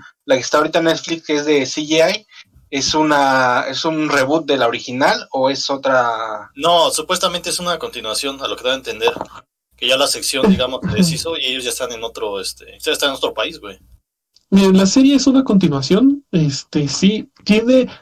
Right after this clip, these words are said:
Speaker 3: si, si tratas de ubicar una cronología de Ghost in the Shield,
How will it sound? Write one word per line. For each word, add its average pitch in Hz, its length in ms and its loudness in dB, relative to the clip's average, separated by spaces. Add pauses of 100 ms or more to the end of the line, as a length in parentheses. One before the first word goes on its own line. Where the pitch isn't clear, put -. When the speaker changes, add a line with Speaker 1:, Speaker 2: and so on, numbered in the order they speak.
(100)
Speaker 3:
si, - 320 2
si - 140 4
tratas 269 360 4
de 220 80 0
ubicar 170 320 2
una 233 220 4
cronología 147 580 2
de 196 160 4
Ghost 180 240 2
in 196 100 8
the 151 120 6
Shield, 269 340 4